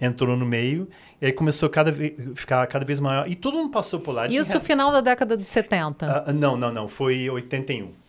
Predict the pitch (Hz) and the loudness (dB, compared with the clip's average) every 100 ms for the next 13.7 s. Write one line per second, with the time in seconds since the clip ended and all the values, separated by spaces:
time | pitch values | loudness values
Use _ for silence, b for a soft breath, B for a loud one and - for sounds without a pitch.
0 | _ 185 202 208 208 - 180 202 226 262 | _ -4 -2 0 2 2 0 2 2 2
1 | 254 214 190 190 185 185 180 110 165 151 | 0 0 0 -2 -2 -2 2 2 0 -2
2 | 101 147 143 B - 196 202 214 240 240 | -6 -8 -16 B -2 0 2 2 2 0
3 | 220 190 175 170 180 165 196 208 175 151 | 0 2 2 2 0 2 2 2 2 0
4 | 120 110 127 143 139 - 107 131 160 107 | 0 -2 -2 -2 -6 -6 -4 -4 -6 -8
5 | _ _ 190 214 214 208 220 170 151 127 | _ _ -4 -2 0 0 2 0 0 2
6 | 139 127 - 139 151 135 123 131 131 110 | 0 -2 -6 -4 -2 -2 -2 -2 -4 -2
7 | 135 135 110 107 - 123 B B B 123 | 0 0 -4 -8 -8 -10 B B B -4
8 | 123 110 113 117 - - 104 98 120 107 | -4 -2 -2 -2 -6 -12 -8 -2 -2 -2
9 | 98 98 107 - 139 135 - 120 120 123 | -8 -12 -12 -4 -2 -2 -2 -2 -2 -4
10 | - 113 113 104 101 - - 110 110 104 | -8 -8 -8 -4 -6 -6 -14 -12 -10 -10
11 | 98 101 104 110 98 90 98 - 98 - | -8 -8 -6 -8 -12 -16 -18 -16 -14 -12
12 | 120 - 101 101 92 110 110 95 - 117 | -12 -12 -12 -12 -8 -4 -4 -4 -10 -10
13 | 120 107 104 107 101 123 | -8 -10 -8 -10 -6 -8